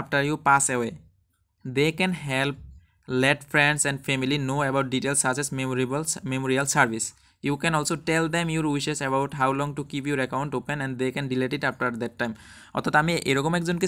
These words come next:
সিলেক্ট করে দিয়ে গেলাম বা আমার ফ্রেন্ড বা ফ্যামিলির কেউ, যে আমি পৃথিবীতে না থাকলেও বা না, এ, যে কোনো একটা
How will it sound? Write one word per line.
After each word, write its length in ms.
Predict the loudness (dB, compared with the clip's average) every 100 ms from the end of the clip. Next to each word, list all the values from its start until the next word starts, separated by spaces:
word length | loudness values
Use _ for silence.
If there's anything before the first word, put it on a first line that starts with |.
| 2
সিলেক্ট 200 | 0 0
করে 120 | -2 0
দিয়ে 120 | 0 2
গেলাম 240 | 2 0 -2 -12 -8 0
বা 60 | 0
আমার 120 | 0 0
ফ্রেন্ড 240 | 0 2 0
বা 60 | 0
ফ্যামিলির 300 | 0 0 0 0
কেউ, 120 | -2 -2 -14 _ -4
যে 80 | 2 4 4
আমি 120 | 2 -2
পৃথিবীতে 320 | -2 -2 0 2
না 60 | 2
থাকলেও 260 | 2 0 0
বা 60 | 0 0
না, 60 | -4 -6 -6 -4
এ, 40 | -4 -6 -6
যে 60 | -4
কোনো 100 | -4
একটা 120 | -6